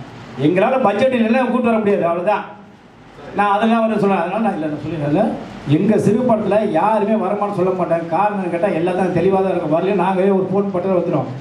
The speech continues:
இருந்தாலும் பெரிய ஹீரோயின்லாம் வரலங்கிறது என்ன, ராஜெல்லாம் பேசியிருக்காரு, நிறைய திட்டிருக்காரு. ஆனா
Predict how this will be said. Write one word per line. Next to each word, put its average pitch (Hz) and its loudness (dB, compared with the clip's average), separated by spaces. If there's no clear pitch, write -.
இருந்தாலும் 233 2
பெரிய 233 2
ஹீரோயின்லாம் 233 2
வரலங்கிறது 208 0
என்ன, 196 0
ராஜெல்லாம் 202 0
பேசியிருக்காரு, 196 0
நிறைய 196 0
திட்டிருக்காரு. 165 0
ஆனா 202 2